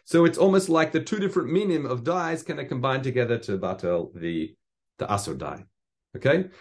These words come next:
So the assumption is, Yevei Kahada, maybe it's like this case, and this relates to the, the sugyas we saw in Trumot. You can see there's many crossovers between Truma and Orla 'cause there's so many sugyas in Bittul here. So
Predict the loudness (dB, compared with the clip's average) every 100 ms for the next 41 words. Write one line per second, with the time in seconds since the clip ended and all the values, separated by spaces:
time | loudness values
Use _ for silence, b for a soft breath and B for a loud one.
0 | B -4 6 6 6 4 4 4 2 2
1 | 2 4 4 4 2 2 0 0 -2 -2
2 | -2 -4 -2 -6 -4 -6 -6 -2 0 0
3 | 0 2 2 0 -4 -6 _ -2 0 0
4 | 0 0 -2 -2 -2 0 2 2 2 -2
5 | _ _ _ _ _ -12 -2 2 4 4
6 | 2 2 0 0 -2 0 -2 -2 -4 -6
7 | -6 -2 -2 0 0 0 -2 -6 -4 -2
8 | -2 -4 -6 -10 -14 -16 -8 -4 -2 0
9 | 0 -2 -8 -10 -14 _ B B B 4
10 | 4 2